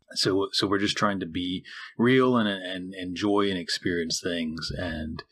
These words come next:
allow you guys to, to see, see that as well. See who, maybe who we are, and also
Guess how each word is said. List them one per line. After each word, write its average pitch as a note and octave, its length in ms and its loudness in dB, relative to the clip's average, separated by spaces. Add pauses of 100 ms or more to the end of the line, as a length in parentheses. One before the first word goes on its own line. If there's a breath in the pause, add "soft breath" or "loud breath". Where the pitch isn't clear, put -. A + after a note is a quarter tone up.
allow D3+ 280 4
you D3 200 4
guys B2+ 280 4
to, B2 260 2
to - 160 0
see, G#2+ 640 4 (100)
see A#2 280 2
that G#2 200 4
as F2 140 -4
well. F2 200 0
See F#2+ 300 2
who, D#2 180 -2
maybe F#2+ 360 0
who E2 180 2
we C3 240 6
are, C3+ 220 4
and G2+ 120 -2
also F#2 680 -2